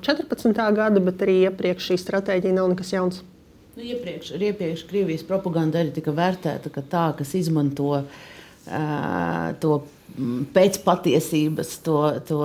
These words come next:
Speaker 2: to domu, ka, lūk, pat īstenībā reāls bildes jau neesot, ā, katrs izmanto, ā, informāciju savām interesam,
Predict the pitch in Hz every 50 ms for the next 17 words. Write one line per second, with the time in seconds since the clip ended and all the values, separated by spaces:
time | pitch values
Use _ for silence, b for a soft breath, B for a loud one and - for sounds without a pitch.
0 | 143 147 143 - 160 151 147 151 151 180 202 233 240 202 208 196 196 208 202 202
1 | - 175 156 160 165 151 151 - - 160 165 - - - - 190 208 202 - -
2 | 165 156 147 139 139 139 139 139 143 156 175 180 165 139 139 135 143 139 185 170
3 | 160 143 127 127 - 147 147 160 202 277 339 330 302 262 - - - 220 214 208
4 | 208 - - 196 175 165 165 160 160 160 180 180 180 - 160 135 - 170 170 156
5 | 156 151 135 143 135 139 143 139 139 139 151 151 151 151 - B B B B -
6 | 165 160 - 160 147 143 139 135 - 151 139 - 175 156 151 143 139 175 247 320
7 | 311 311 247 240 226 - - 220 202 196 190